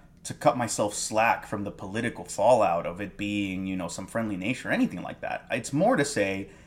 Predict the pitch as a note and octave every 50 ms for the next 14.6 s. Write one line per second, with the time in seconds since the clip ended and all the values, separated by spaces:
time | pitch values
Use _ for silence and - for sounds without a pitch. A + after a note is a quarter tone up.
0 | - - - F3+ F3 A#2 G#2 F2 - - - - - - - - E3+ F#3+ - F4
1 | - - - B3 A#3 - D3+ D#3+ D#3+ D#3 B2+ A#2 A#2 A#2 A#2 A2+ - F#2+ F2 -
2 | - - - - - - - - - - - - - - D3 E3+ F3 E3+ - -
3 | F#3+ G#3+ B3 B3+ - - - B2 A#2 A2 G#2+ G#2+ A#2+ C3+ - - - - - -
4 | - - - - - - - - - - D3+ F3 F3 F#3 G#3+ G#3+ G#3 G3+ - -
5 | - - - - B2 - - D3+ D#3 E3+ E3 E3+ D#3+ - - E3 - C#3+ C#3+ C#3+
6 | D3 C#3 C#3+ D3 D3 C#3+ B2 - D3 - - - C#3+ C#3 C#3 B2+ - C3 B2+ B2
7 | B2+ B2 - - - - D3+ E3 D#3+ F3+ F3+ E3+ - - D#3+ E3 D#3+ D3+ D3+ D3
8 | D3+ D3+ - D3+ C#3 C#3 - - C#3 C3+ C#3 C3+ C3+ B2+ B2+ B2+ B2 B2 B2 B2
9 | - - B2 A#2+ A#2 A#2 A2+ A2 B2 B2+ A2+ G#2+ G#2 G#2 G#2 G#2 - - - B2+
10 | B2 B2 A#2+ B2 B2 A#2+ A2+ A#2 A#2 A#2 A2+ A#2 A2 A2+ A2+ A2+ A2 A2 A2 A2
11 | A2+ B2+ D3 E3 F3+ E3+ C#3 A#2+ A#2 A#2 A2 - - A#2 A2+ G#2 - - A2+ G#2+
12 | G#2+ G#2+ G#2+ A2 A2 - - - - - - - - - - A2 A2 A2 A2 -
13 | - - A2 C3 D#3 F3+ G3 - - - B2+ A#2 A#2 A#2 A2 A#2 A2 A2 G#2 A2
14 | A2+ A2+ A2+ A2+ A2 A2+ A2 A2 A2 G#2+ - -